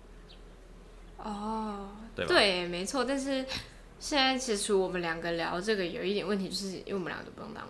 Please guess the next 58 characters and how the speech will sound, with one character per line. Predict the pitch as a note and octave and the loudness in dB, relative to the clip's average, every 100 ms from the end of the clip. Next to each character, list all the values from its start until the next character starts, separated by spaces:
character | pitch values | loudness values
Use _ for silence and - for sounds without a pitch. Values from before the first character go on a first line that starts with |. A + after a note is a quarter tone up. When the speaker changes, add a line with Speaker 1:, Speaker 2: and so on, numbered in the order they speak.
| - | -12
Speaker 1:
兵， | - - | -6 2
Speaker 2:
都 | F#3+ | 2
不 | |
用 | F3+ | 4
当 | F3 | 2
兵。 | |
Speaker 1:
所 | - | 2
以 | F3+ | 2
我 | |
们 | F#3 | 4
两 | F3+ | 4
个 | F3+ | 6
聊 | F#3+ G3+ | 6 8
这 | G#3+ | 10
个 | A#3+ | 8
不 | G#3 | 10
知 | G#3+ | 10
道 | G#3 | 10
会 | |
不 | G3 | 8
会 | F#3 | 4
被 | F3+ | 4
骂， | D#3+ D#3 - | 4 2 2
不 | - | 10
知 | |
道。 | |
Speaker 2:
听 | |
起 | F3 | 12
来 | F3 | 12
很 | B2 | 12
bullshit。 | A#2+ B2 - C3 F#2 - A#3 - - A3 - - | 12 12 12 12 12 12 12 12 12 12 12 12
Speaker 1:
对 | F#3+ | 12
啊， | A3 | 12
就 | A3 C4 | 12 12
是 | |
我 | B3 G#3+ | 12 10
们 | A3+ | 10
俩 | G#3 G#3 | 10 10
就 | A#3 | 8
在 | B3 B3+ | 8 10
旁 | A#3+ | 6
边 | G#3 A#3 | 8 6
好 | |
像 | G3 | 8
在 | G#3 A#3 | 10 10
讲 | A3 G3 | 8 6
什 | F#3+ | 4
么 | F3+ | 2
风 | G3 G3+ | 2 4
凉 | E3+ F3+ | 4 4
话 | F#3+ F3 | 2 4
一 | F3+ | 4
样。 | G#2+ | 4
Speaker 2:
嗯， | |
嗯， | G#2 G#2 G#2 - | 4 4 4 2
嗯， | G2 F#2+ F#2+ | 2 0 2
嗯， | G2 F#2+ F#2 | 0 0 -2
嗯。 | F2 | -2